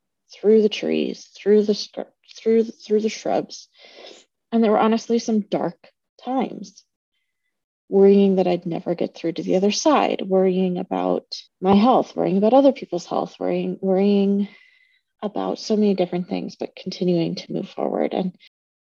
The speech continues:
moving in that same direction, heading the same direction that I had wanted to go. But that path now looked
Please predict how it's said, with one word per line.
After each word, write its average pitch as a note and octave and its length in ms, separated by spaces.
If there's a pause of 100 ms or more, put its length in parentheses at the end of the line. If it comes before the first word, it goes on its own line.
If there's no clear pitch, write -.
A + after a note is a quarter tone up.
moving F#3+ 880 (520)
in A#3 460 (800)
that - 160
same E3+ 240
direction, - 540 (120)
heading D4 440
the A3+ 100
same F#3+ 240
direction F#3 460
that F3 120
I - 60
had - 160
wanted - 320
to G3+ 80
go. G#3 480 (1200)
But G3 140
that F#3 160
path F3+ 380
now F3+ 180
looked F3+ 380